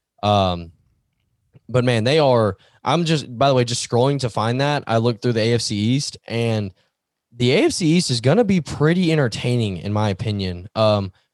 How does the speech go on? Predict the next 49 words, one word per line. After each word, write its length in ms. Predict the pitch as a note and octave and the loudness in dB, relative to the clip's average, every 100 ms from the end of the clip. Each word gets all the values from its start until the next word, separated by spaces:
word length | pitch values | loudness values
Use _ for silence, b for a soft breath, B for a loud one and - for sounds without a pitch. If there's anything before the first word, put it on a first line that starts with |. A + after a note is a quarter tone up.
| _ _ | _ _
like, 100 | - A2 | -4 -2
the 80 | |
Dolphins, 720 | G#2 B2 C#3 C#3+ C#3+ C3 A#2+ - _ _ _ _ _ _ _ _ _ | 2 2 4 2 2 0 -4 -10 _ _ _ _ _ _ _ _ _
they're 180 | B2+ D3 | -2 2
gonna 140 | D#3+ | 2
be 460 | C3 C3 B2 A#2+ - - | 4 2 2 0 -4 -4
a 60 | |
little 200 | A2 A#2+ | 0 2
bit 140 | C3 B2 | 2 4
better. 240 | B2+ B2+ | 4 4
They 100 | A#2+ | 4
didn't 180 | C#3+ C#3 | 2 2
need 140 | C3 | 2
a 60 | B2+ | 2
ton, 300 | - A#2 B2+ | 0 0 0
but 100 | G#2 | 0
they 100 | A#2 | 2
were 120 | C3 | 2
a 40 | G#2+ | 2
pretty 220 | B2+ A#2 | 2 2
solid 240 | B2 A2+ | 2 0
team 140 | A2 G#2+ | 0 0
last 260 | A2 A2+ | 0 0
year. 100 | A#2+ | 0
Went 120 | G#2+ | 0
and 80 | G#2 | 0
picked 160 | A2 G#2+ | -2 -2
up 80 | G2 | -2
Will 160 | F#2+ | -2
Fuller, 580 | E2+ A#2+ B2+ C3 B2 A#2 _ _ _ _ | 0 2 4 4 2 0 _ _ _ _
uh, 160 | G2 F#2 | -2 0
Benardrick 400 | G2+ G#2 G2 E2 | 0 0 -2 -6
McKinney, 460 | - A#2 A2+ A2 | -2 -2 0 0
a 60 | G#2 | 0
couple 260 | A2+ G#2+ | 0 0
that 80 | G#2+ | -2
stand 360 | - A#2 A2+ A2 | -2 -2 0 2
out. 380 | G#2+ G#2+ G#2+ - _ _ _ _ _ | 2 4 2 -2 _ _ _ _ _
The 140 | F#2+ G2+ | -6 -6
Jets 720 | F2+ G#2 C3 C#3+ - - - - | -2 2 2 2 -4 -8 -12 -10
got 520 | A2 A2 G#2+ G#2 G#2 - | -2 2 2 2 -2 -2
Keelan 380 | C3+ C3 A#2 | 2 2 2
Cole, 240 | A#2 B2+ B2+ | 2 2 2
Corey 240 | B2 A#2 | 2 2
Davis, 260 | A2 A#2+ A#2 | 2 0 2
Tyler 240 | A#2+ A2 | 2 0
Kroft, 520 | - B2 A#2 A2+ - | 0 2 2 2 -2
Carl 280 | - B2 G#2+ | 0 2 2
Lawson, 680 | G2 A#2 A2 A#2+ A#2 A2+ | 4 2 2 -2 -4 -4